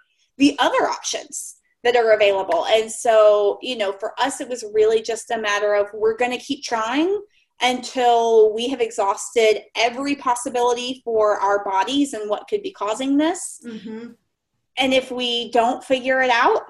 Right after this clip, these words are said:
Speaker 1: then we'll try one of the other options. Um, but we were going to get there somehow, some way.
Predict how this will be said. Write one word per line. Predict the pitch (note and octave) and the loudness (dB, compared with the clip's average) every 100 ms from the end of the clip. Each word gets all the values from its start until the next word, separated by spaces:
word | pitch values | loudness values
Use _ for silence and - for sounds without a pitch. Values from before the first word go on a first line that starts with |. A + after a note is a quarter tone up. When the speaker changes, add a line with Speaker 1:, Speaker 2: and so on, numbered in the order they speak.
| A3+ | -2
Speaker 1:
then | B3 A#3+ A#3+ A#3 A3+ - - | 0 2 0 -4 -8 -8 -2
we'll | A3 A3+ | 0 0
try | - G#3 | 0 2
one | G#3 G#3 | 2 0
of | G#3 G3+ | -4 0
the | G3+ | 0
other | F#3 F3+ | 0 -2
options. | E3+ - - - - - - _ _ _ _ | -6 -8 -12 -12 -14 -12 -14 _ _ _ _
Um, | G#3+ G3+ G3 F#3+ F#3 F3+ - | 2 6 6 6 2 -4 2
but | G#3 - - - _ - | 4 4 0 -18 _ -12
we | A#3 B3+ | -4 0
were | B3+ A3+ | 2 4
going | A#3 A#3 A3 G#3 | 4 2 0 -4
to | A#3 | -2
get | A3 - - | 0 0 -2
there | F#3+ F3+ F3+ | -4 -4 -8
somehow, | - G#3 G3+ G3 F3+ | -4 -4 -4 -8 -8
some | - A3 G3 F#3 | -8 -8 -8 -8
way. | E3+ A#2+ | -6 -6